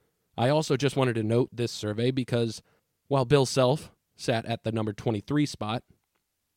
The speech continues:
our boy Mike Woodson sat at twenty-two. Oh, they're national news for you. Some news out of West Virginia as the, uh, as their tumultuous season continues. Apparently, based on academic obligations or something,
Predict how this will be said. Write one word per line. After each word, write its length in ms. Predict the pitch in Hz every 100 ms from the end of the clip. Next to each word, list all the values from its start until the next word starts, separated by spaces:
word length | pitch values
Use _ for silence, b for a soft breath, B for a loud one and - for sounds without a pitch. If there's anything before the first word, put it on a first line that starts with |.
| -
our 100 | 180
boy 220 | 135 127
Mike 260 | 113 113 -
Woodson 380 | 110 - 101 98 _ _ _ _ _
sat 260 | - 110 104
at 140 | 107
twenty-two. 560 | - 110 110 - 117 - _ _ _ _ _ _ 147
Oh, 100 | 131
they're 140 | 107
national 460 | 107 113 107 - 117
news 200 | 131 135
for 140 | 156
you. 120 | 165 - b b b b
Some 340 | - - 208 185
news 260 | 202 190
out 140 | 175 180
of 80 | 123
West 300 | 139 180 -
Virginia 520 | 135 135 170 127 92 -
as 240 | 123 127
the, 260 | 127 135 131
uh, 260 | 120 120 120 -
as 340 | 127 139 123
their 520 | 107 127 170 117 120 - _
tumultuous 480 | 135 120 117 123 117
season 280 | - 117 110
continues. 600 | 113 104 117 127 - - _ _ _ _ _
Apparently, 460 | 131 - 180 160 151
based 320 | 147 151 -
on 140 | 139
academic 420 | 139 135 127 127
obligations 880 | 127 120 123 113 110 110 - 107 107
or 100 | 107
something, 440 | - 104 107 110